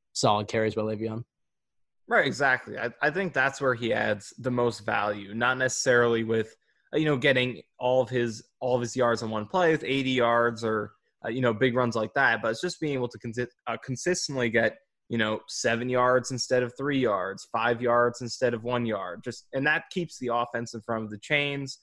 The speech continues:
Speaker 2: keeps you in third and three instead of third and seven. That's where he adds value, and it didn't really come to fruition this season, largely because of the blocking. Uh, but in this Buffalo game, they were decent enough to where, and,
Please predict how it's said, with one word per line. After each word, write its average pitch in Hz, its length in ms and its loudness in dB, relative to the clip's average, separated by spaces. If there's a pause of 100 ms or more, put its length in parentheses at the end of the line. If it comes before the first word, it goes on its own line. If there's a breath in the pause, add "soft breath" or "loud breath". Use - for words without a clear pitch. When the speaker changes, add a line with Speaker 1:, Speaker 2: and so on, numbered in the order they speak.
(260)
Speaker 2:
keeps 135 260 -2
you 123 140 0
in 110 100 0
third 117 300 0
and 104 160 -8
three 131 260 0
instead 117 320 -4
of 101 100 -12
third 113 220 -4
and 101 100 -12
seven. 117 320 -2
That's 165 240 -4
where 190 140 -4
he 143 80 -2
adds 123 300 -2
value, 113 480 -4
and 107 240 -6 (260)
it - 160 -10
didn't 202 200 0
really 151 380 2
come 123 280 -6
to 117 80 -12
fruition 117 460 -6
this 113 180 -8
season, 117 340 -6
largely 117 460 -2
because 110 340 -6
of 101 80 -12
the - 60 -18
blocking. 104 580 -10 (440)
Uh, 107 300 -4
but 117 200 -2 (280)
in 208 140 -6
this 262 180 -6
Buffalo 165 520 0
game, 143 280 -4
they 135 120 0
were 170 340 -4 (220)
decent 185 440 -6
enough 139 380 -4
to 131 80 -12
where, 127 220 4
and, 139 200 -4